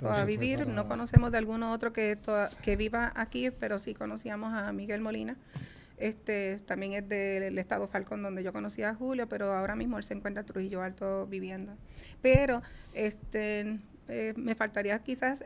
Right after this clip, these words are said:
Speaker 2: Nilda, es cuñada de él, que fue la que estuvo hablando ano-, este, anoche sobre, eh, lo que quiere hacer, ¿verdad? Manos Inquietas.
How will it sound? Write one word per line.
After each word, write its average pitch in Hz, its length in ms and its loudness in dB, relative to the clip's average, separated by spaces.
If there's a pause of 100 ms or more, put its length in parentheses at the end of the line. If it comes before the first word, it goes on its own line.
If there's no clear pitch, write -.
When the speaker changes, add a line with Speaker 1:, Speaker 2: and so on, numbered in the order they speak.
Speaker 2:
Nilda, 240 640 2 (320)
es 220 180 0
cuñada 233 400 0
de 240 100 2
él, 330 80 0 (440)
que 196 160 0
fue 208 140 0
la 208 80 2
que 220 60 -2
estuvo 214 200 -2
hablando 214 340 2
ano-, 214 260 -2
este, 208 260 -4
anoche 202 580 -2
sobre, 202 1000 -2 (420)
eh, 202 720 0
lo 208 140 -2
que 196 120 -10
quiere 196 180 -2
hacer, 208 320 0
¿verdad? 202 280 2
Manos 196 280 0
Inquietas. 247 560 2